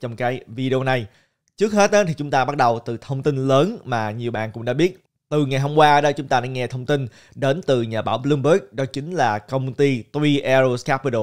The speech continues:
đã chính thức khai phá sản. Tôi nghĩ là việc mà Three Arrows Capital chính thức khai phá sản đó cũng không phải là một cái thông tin gì làm cho nhiều người bất ngờ đâu. Tại vì nhiều bạn cũng đã biết là công ty này đã, đã gặp vấn đề về tài chính á,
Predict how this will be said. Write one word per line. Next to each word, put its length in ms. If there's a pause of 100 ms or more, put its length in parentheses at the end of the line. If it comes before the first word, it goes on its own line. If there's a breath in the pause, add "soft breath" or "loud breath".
đã 100
chính 260
thức 180 (360 soft breath)
khai 200
phá 160
sản. 360 (260)
Tôi 100
nghĩ 200
là 120
việc 340
mà 240
Three 520
Arrows 400
Capital 320 (100)
chính 120
thức 160
khai 180
phá 100
sản 260
đó 80
cũng 160
không 200
phải 160
là 140
một 280
cái 260 (360 loud breath)
thông 240
tin 180
gì 180
làm 260
cho 60
nhiều 140
người 280
bất 160
ngờ 200
đâu. 280 (280)
Tại 120
vì 200 (280 soft breath)
nhiều 300
bạn 260
cũng 140
đã 80
biết 280
là 160
công 240
ty 120
này 180
đã, 140
đã 220
gặp 180 (100)
vấn 220
đề 300
về 140
tài 160
chính 260
á, 120